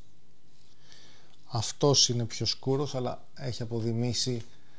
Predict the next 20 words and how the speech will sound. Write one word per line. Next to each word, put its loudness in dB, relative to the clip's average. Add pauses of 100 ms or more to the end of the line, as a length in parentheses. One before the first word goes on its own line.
(320)
εις -2
κύριον. 2
Οπότε -2
εδώ 2
βλέπουμε 2
τρία 2
διαφορετικά 0
χρώματα, 0
τρία 2
διαφορετικά 0
καλούπια 0 (540)
χρωματικά, 2
που 2
σημαίνει 2
ότι 2
είναι 2
κάποιες 0
άλλες 4
χώρες 2
προελεύσεως. 4